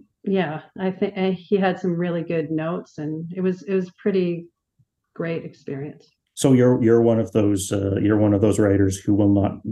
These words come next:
Speaker 2: get moved to page two until you're satisfied with page one, and you'll rework page one over and over and over again until you get
Speaker 1: Yeah.
Speaker 2: exactly what you want. So how, how,
Speaker 1: Yeah.
Speaker 2: what, what does that process look like time-wise? How long did it take you to write this book?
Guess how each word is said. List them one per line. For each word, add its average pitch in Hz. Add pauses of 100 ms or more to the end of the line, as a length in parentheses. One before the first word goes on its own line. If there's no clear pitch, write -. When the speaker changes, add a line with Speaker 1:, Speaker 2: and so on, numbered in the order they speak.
(260)
Speaker 2:
get 113
moved 107
to 107
page -
two 104
until 101
you're 98
satisfied 98
with 95
page 92
one, 98
and 101
you'll 98
rework 101
page 95
one 101
over 98
and 98
over 95
and 95
over 95
again 95
until 95
you 95
get 98
Speaker 1:
Yeah. 185
Speaker 2:
exactly -
what 101
you 101
want. 101 (600)
So 147
how, 160
how, -
Speaker 1:
Yeah. 131
Speaker 2:
what, 151
what 151
does 160
that 147
process 127
look 117
like 104
time-wise? 95
How 131
long 117
did 101
it 95
take -
you 104
to 101
write 98
this -
book? -